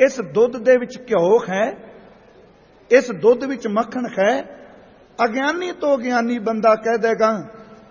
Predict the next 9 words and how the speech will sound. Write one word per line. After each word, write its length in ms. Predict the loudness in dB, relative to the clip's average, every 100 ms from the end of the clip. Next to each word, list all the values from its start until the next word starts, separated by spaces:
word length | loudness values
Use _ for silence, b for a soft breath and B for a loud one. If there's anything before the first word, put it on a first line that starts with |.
| 2
ਕਿ 60 |
ਇਸ 360 | 2 4 -2 -2
ਦੁੱਧ 360 | 0 2 0 0
ਦੇ 180 | 4
ਵਿੱਚ 200 | 4 2
ਪਰਮਾਤਮਾ 720 | -6 -4 -2 0 -2 -2 -4 -2
ਨੇ 120 | -2
ਮੱਖਣ 400 | -4 -4 -6 -8
ਟਿਕਾਇਆ 480 | -8 -4 0 0